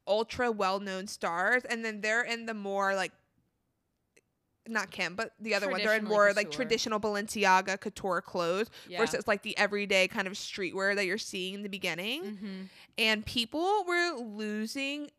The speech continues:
Speaker 1: their minds that Kim was walking in Balenciaga couture.
Speaker 2: This was also supposed to be the kickoff to her r-,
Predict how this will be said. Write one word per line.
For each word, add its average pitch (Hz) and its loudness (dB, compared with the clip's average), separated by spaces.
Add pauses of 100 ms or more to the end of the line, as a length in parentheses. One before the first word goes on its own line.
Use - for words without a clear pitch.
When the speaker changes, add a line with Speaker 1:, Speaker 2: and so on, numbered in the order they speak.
Speaker 1:
their 208 4
minds 180 -4
that 202 -8
Kim 190 -2
was 202 -6
walking 180 0
in 180 -4 (200)
Balenciaga 185 -2
couture. - -6 (1120)
Speaker 2:
This 277 -6
was 349 -6
also 302 -4
supposed 330 -8
to 277 -14
be 269 -8
the 220 -10
kickoff 277 -10
to 220 -12
her 208 -8 (580)
r-, 185 -18